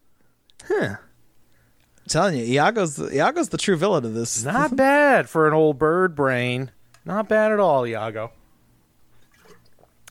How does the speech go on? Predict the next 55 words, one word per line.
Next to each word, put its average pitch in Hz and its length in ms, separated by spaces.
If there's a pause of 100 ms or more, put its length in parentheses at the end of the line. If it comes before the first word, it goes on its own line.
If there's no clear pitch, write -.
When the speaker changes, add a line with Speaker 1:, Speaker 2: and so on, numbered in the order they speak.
Speaker 1:
So 233 80
yes, 147 300
Prince 220 240
Ali 104 320
is 98 100
here. 107 220
It's - 140
a - 40
parade. 156 580
It's 135 220
a, 123 180
a 131 60
menagerie 147 800
of, 117 180 (320)
of, 113 380
you 127 100
know, 110 220 (120)
sixty 180 460
elephants 147 520
and, 113 280
and 110 180
camels 156 380
galore, 139 380
llamas 165 560
and, 117 240 (360)
um, 104 380
you 127 100
know, 101 120
monkeys. 160 880
And, 117 260 (300)
uh, - 320 (160)
I, 127 160
I 139 80
can't 180 240
think 170 160
of 147 100
all 147 140
the 131 140
things 151 300
off 135 160
the 127 60
top 127 220
of 123 80
my 120 140
head. 123 160
I'd 120 100
have 135 120
to 143 80
have 117 80
the 123 100
lyrics 123 400
in 135 80
front 117 200
of 120 60
me 123 160